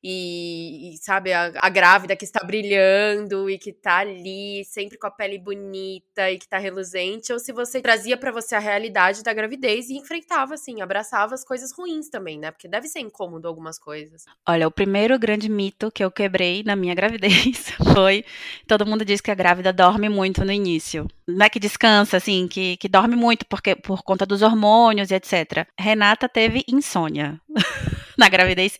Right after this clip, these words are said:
Speaker 2: inteira. Não sei, quando eu descobri que eu tava grávida, f-, começou a insônia. Talvez por isso eu tenha estudado tanto, porque eu não dormia. Então eu passava o tempo lendo e consumindo conteúdo. <laughs>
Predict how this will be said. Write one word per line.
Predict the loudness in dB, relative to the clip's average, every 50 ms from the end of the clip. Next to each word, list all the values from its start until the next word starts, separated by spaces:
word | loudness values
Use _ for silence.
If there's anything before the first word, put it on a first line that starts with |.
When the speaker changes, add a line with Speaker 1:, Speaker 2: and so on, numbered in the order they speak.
| -2
Speaker 2:
inteira. | 0 0 0 2 2 0 0 0 -2 -6 -6 -8 _ -20 -12 -2 4
Não | 8 8 8 10
sei, | 8 8 8
quando | 8 8 6 6
eu | 6
descobri | 4 2 2 2 4 4 4
que | 2
eu | 4
tava | 4 6 6 6 6
grávida, | 8 8 8 8 6 6 4 6
f-, | 6 6 4 2 -2 -14 -6
começou | 0 2 2 4 4 4
a | 2
insônia. | 2 2 2 0 0 0 -2 -4 -4 -6 _ 4
Talvez | 6 8 8 8 6
por | 8 6 6
isso | 6 6
eu | 6
tenha | 6 6 4
estudado | 4 2 4 6 6 6 6 4
tanto, | 2 2 0 0 -2 -2
porque | -4 -4 0 2 2
eu | 2
não | 4 4
dormia. | 6 8 8 8 8 8 8 8 8 8 4 2
Então | -4 0 2 4
eu | 6 8 8 8 6
passava | 8 8 8 8 10 10 8 8 8
o | 4
tempo | 8 8 8 8 8 4 6 8
lendo | 10 10 10 10 8 4 4
e | 2 2 -2 _ -8 -6 2
consumindo | 8 8 8 8 8 6 6 6 6 6 6
conteúdo. | 4 4 6 8 8 8 8 6 2 0 -4 -6 -8 0
<laughs> | 2 4 6 6 4 4 2 -2 -4 -4 6 6 6 6 6 -2 -10 -12